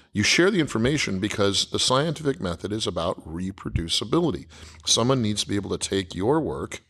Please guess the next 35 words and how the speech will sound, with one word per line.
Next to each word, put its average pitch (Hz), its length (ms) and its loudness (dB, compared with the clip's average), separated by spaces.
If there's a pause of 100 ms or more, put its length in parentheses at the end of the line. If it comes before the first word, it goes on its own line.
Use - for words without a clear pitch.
(440)
and 92 220 0
reproduce 101 580 0
it - 140 0
with 98 100 -8
the - 100 -6
same 104 300 2
results 92 640 -2 (260)
in 110 220 2
their 160 300 4
laboratory - 680 -8
or 85 160 0
their 131 280 2
life 69 480 -8
or 90 80 -2
their 127 320 2 (240)
farm 71 600 -4
or 87 120 -6
wherever 120 340 4
you 98 180 0
are. - 280 -6 (760)
And 110 220 2 (580)
what 117 320 2
the 180 80 0
governor 151 400 4
has 117 180 2
done 101 500 2
here 73 440 -4
in 82 80 -4
his 85 160 -2
covid 95 400 0
response - 680 -2 (100)
and 104 220 2
has 113 200 2
done 123 300 0
previously 107 760 0